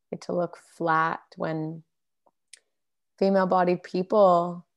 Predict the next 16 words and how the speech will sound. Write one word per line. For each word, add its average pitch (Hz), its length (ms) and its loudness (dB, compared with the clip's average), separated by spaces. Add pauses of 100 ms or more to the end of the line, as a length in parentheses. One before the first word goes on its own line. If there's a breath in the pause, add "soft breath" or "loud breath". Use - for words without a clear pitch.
(640)
most 202 300 0
of 214 80 0
us 214 160 2
have 190 180 2
an 175 160 0
organ 220 540 4
there. 165 240 -4
Most 185 340 -4
of 220 60 -2
us 220 180 -2
have 202 220 0
our 175 140 2
uterus 190 760 -2
down 165 340 -2
there, 175 220 -8
this 180 180 -8